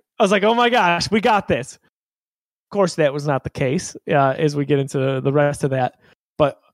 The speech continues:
holy crap, the throne room scene. Let's dissect this. We talk about the Darth Vader moment in Rogue One and it, how, for me, that's one of my top Star Wars moments.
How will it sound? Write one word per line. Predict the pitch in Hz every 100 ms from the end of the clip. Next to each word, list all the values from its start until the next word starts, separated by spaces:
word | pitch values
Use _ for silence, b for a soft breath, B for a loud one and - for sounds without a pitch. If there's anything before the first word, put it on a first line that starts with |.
| _
holy | - 247 311
crap, | 233 185 190 220
the | 180
throne | 170 - 165 175 165
room | 156 143
scene. | - 120 127
Let's | - 151 202
dissect | - 185 165 - 160 - 131
this. | 143 131 123 - - _ _ _
We | -
talk | 233 320 311
about | 247 202 180
the | 175
Darth | 160 180 170 -
Vader | 151 165 170
moment | 175 170 170 170
in | 160
Rogue | 156 151
One | 143 165 160
and | 156 147
it, | 147 175 156
how, | - 180
for | 202 165
me, | 156 170
that's | 175 156 180
one | 180
of |
my | 160
top | 156 - 165 165
Star | - 147
Wars | 151 165
moments. | 185 180 196 196